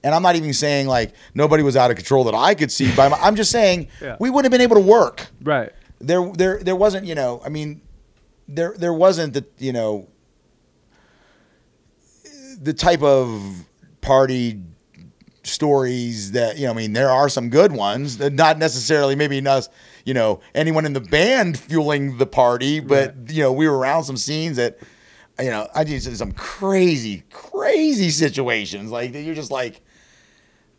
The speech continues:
Speaker 1: you know, <laughs> you're just like, "What the hell? This is not real life." <laughs>
Speaker 2: Well, I mean, if you, do you have one situation that you can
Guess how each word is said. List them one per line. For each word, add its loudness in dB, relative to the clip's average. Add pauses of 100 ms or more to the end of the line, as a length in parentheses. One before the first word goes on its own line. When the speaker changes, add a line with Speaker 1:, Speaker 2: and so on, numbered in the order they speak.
(140)
Speaker 1:
you -2
know, -2 (280)
<laughs> -8
you're -2
just -12
like, 2
"What -2
the 2
hell? 2 (160)
This 2
is 4
not 4
real 6
life." 4
<laughs> -2 (240)
Speaker 2:
Well, 8
I 4
mean, 6
if 4
you, -4
do -2
you 6
have 2
one 0
situation -6
that -2
you -6
can -4